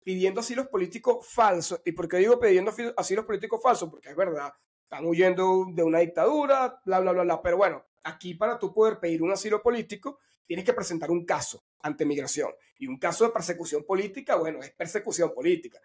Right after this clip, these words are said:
Entonces, literalmente, es un poco de gente que se inventó un montón de cosas, que empezó a firmar un montón de cuestiones, eh, y a, a partidos políticos que empezaron a, a pagarles para que les dieran actas de cuestión, empezaron a hacer montajes de fotos y no sé qué, para montar asilo falso. Entonces, esta gente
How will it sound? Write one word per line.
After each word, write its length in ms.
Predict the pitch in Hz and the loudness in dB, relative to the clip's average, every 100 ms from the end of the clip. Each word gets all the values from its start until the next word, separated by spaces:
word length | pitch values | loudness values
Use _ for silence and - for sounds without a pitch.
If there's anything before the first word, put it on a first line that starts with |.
| _ _ | _ _
Entonces, 300 | - 135 151 | -14 -6 -2
literalmente, 460 | 208 220 190 220 202 | 0 0 0 0 -2
es 60 | 147 | -4
un 80 | |
poco 220 | 143 180 214 | -4 0 2
de 80 | |
gente 180 | 233 226 | 2 -2
que 80 | 175 | -6
se 100 | 165 | -6
inventó 300 | 151 156 143 | -6 -8 -6
un 80 | 151 | -4
montón 260 | 175 196 | -2 -2
de 100 | 208 | -4
cosas, 280 | 220 226 175 | 0 0 -2
que 60 | 165 | -8
empezó 200 | 160 131 | -10 -10
a 60 | |
firmar 240 | 127 185 196 | -10 -6 -2
un 60 | |
montón 260 | 208 208 208 | -2 -2 -4
de 80 | 214 | -2
cuestiones, 500 | 190 - 185 196 220 _ - _ | -6 0 2 2 -2 _ -20 _
eh, 120 | 196 190 | 2 2
y 460 | 190 190 180 175 | 2 -4 -6 0
a, 100 | 180 | 2
a 240 | 180 175 160 | 2 -2 -4
partidos 400 | 175 - 190 190 | -6 -4 -6 0
políticos 400 | 214 185 214 214 | 0 2 2 0
que 60 | |
empezaron 340 | 214 165 170 208 | -2 -2 2 4
a, 140 | 214 | 4
a 160 | 185 - | 0 -2
pagarles 400 | 170 170 180 208 | 0 2 0 0
para 140 | 214 | -2
que 60 | 185 | -2
les 100 | 160 | -2
dieran 360 | 170 185 214 - | 0 0 -2 -2
actas 360 | 202 202 - 202 | -2 0 -4 -4
de 100 | 196 | -6
cuestión, 420 | 180 - 196 180 | -12 -2 0 0
empezaron 400 | 170 160 165 196 | -4 -6 -2 0
a 40 | |
hacer 120 | 202 196 | -2 -4
montajes 440 | 196 196 208 208 208 | -6 -4 0 0 0
de 60 | |
fotos 340 | 202 208 202 180 | 0 2 2 -2
y 20 | |
no 80 | 180 | -6
sé 140 | 165 | -2
qué, 120 | 214 | -2
para 120 | 220 | 0
montar 260 | 196 175 160 | 0 -4 -8
asilo 260 | 160 190 196 | -10 -10 -10
falso. 460 | 135 110 - - _ _ | -12 -16 -18 -20 _ _
Entonces, 260 | - 196 233 | -4 -2 0
esta 220 | 285 277 | 0 2
gente 460 | 269 180 165 220 | 4 2 -2 -6